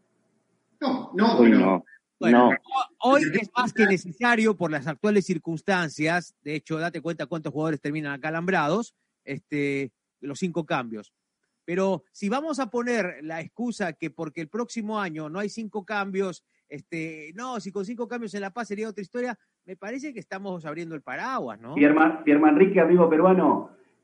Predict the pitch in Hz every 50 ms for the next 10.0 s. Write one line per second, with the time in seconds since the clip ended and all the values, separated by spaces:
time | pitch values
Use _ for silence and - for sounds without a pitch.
0 | _ _ - 180 180 190 202 180 170 165 160 175 185 175 - 165 165 165 165 185
1 | 196 196 180 165 156 143 127 120 - 123 143 139 139 156 180 185 180 175 170 165
2 | 160 156 156 160 151 - 202 196 - - 208 185 180 180 185 196 185 185 180 156
3 | - - 165 160 156 151 - 190 202 202 - 196 185 - - - - 147 147 151
4 | - 180 180 185 180 - 175 175 170 175 170 160 151 147 151 156 156 147 - 165
5 | 175 190 190 185 180 185 185 170 160 156 151 147 147 143 151 180 185 180 185 -
6 | 156 147 - 185 185 180 180 147 160 147 151 156 175 175 160 - - 131 123 -
7 | - - _ _ _ _ _ - 135 143 147 143 143 147 147 143 147 156 185 190
8 | 175 - 165 156 156 170 170 170 165 156 143 143 139 139 - 120 117 - - 139
9 | 127 131 139 139 143 143 165 190 214 220 226 220 208 185 151 123 - - -